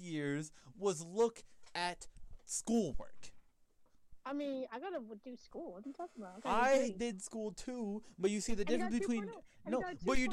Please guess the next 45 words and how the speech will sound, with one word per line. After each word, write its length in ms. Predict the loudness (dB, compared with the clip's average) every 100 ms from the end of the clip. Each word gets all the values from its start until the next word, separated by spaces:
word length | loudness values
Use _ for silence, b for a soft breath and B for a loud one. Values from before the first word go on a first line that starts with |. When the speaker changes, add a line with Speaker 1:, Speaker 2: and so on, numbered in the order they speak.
| 4
Speaker 1:
difference 200 | 4 2
Speaker 2:
You 60 | 0
Speaker 1:
between 300 | 0 0 0
Speaker 2:
got 60 | 0
Speaker 1:
me 200 | 2 2
and 100 | 2
you 400 | 2 4 4 2 b b
is 160 | 2 4
that 200 | 4 4
I 200 | 2 4 4
had 360 | 4 2 2
more 220 | 2 0
fun 380 | 0 2 0 2
during 240 | 4 4 2
high 200 | 0 0
school, 320 | -2 -4 -2
but 140 | 2 2
I 80 | 2
still 360 | 2 2 2 -2
passed 520 | -4 0 2 0 -4 -4
and 120 | -2
graduated. 600 | 2 2 2 0 0 0 -4 B -2
You 160 | 2 4
Speaker 2:
I 40 |
Speaker 1:
had 180 | 4 4
no 280 | 2 4 6
fun, 500 | 6 6 6 6 4 B B
and 180 | 6 6
you 180 | 6 2
passed 400 | 0 2 2 2
Speaker 2:
I 40 | 0
Speaker 1:
and 80 |
Speaker 2:
did. 60 | 4
Speaker 1:
graduated 460 | 6 6 6 2 0
too, 280 | -2 -2 -4 -4 2
but 160 | 2 4
I 160 | 2
had 260 | 4 4 2
the 60 |
better 320 | 4 2 2 0
experience. 840 | -2 2 2 2 -4 -4 0 0 -2 -10 -12 -4 2 4 4 2 -2
Speaker 2:
Okay, 300 | -4 -4 -6 -8
that's 180 | -10 -10 -12
not 300 | -10 -10 -8 -4
true. 160 | -4